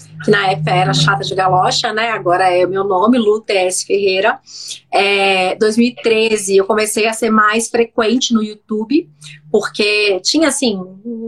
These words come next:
uns vídeos pingados. Em dois mil e treze eu me comprometi a pelo menos duas vezes por semana fazer o upload no YouTube.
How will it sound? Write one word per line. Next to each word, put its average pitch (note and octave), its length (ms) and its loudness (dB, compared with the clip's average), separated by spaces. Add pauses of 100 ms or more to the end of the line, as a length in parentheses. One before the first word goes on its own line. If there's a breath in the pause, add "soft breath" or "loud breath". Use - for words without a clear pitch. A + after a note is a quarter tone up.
(240)
uns A#3+ 220 0
vídeos A3+ 320 -2
pingados. A3+ 560 2
Em A#3 60 4
dois G#3+ 160 2
mil G#3+ 80 2
e - 40 -16
treze G#3+ 380 2
eu G#3 240 0 (300)
me G#3+ 220 0
comprometi A3+ 580 0
a G#3+ 100 2
pelo A#3 280 -2
menos A#3 180 0
duas A#3 200 0
vezes A3 200 0
por A3+ 120 -12
semana A3 580 0
fazer - 320 0
o G#3+ 80 2
upload G3 420 -2
no G3 80 -6
YouTube. G#3+ 560 -2